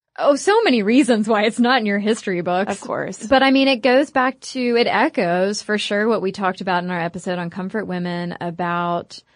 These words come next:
Speaker 1: this, like, underlying assumption that boys will be boys and we need to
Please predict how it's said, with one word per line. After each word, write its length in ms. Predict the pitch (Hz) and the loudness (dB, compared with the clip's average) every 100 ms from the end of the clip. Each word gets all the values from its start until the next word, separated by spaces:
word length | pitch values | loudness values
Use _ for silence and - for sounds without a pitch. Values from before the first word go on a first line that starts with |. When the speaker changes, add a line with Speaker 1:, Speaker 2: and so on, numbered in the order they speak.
| _ _ _ _ | _ _ _ _
Speaker 1:
this, 580 | 190 202 233 220 - - | -6 0 0 0 -6 -10
like, 280 | 226 220 214 - | -2 -2 -2 -2
underlying 1400 | 226 254 294 254 233 233 233 226 226 220 214 214 214 - _ _ _ _ _ - | 2 4 4 2 2 2 2 0 0 0 0 -2 -4 -8 _ _ _ _ _ -12
assumption 1300 | - 110 208 233 - - 247 320 - - 226 208 | -10 -2 0 0 -4 -4 -2 -2 -4 -2 0 0
that 200 | 202 185 | -2 -4
boys 360 | 180 196 208 220 | -2 0 0 0
will 100 | 269 | 0
be 140 | 269 | 0
boys 680 | 302 208 175 165 160 185 214 - | 0 0 -2 0 -2 -4 -6 -6
and 300 | 196 196 196 | -4 -2 0
we 120 | 196 | 0
need 280 | 202 208 185 | 0 0 -4
to 540 | - 214 202 190 190 | -6 -2 0 0 -2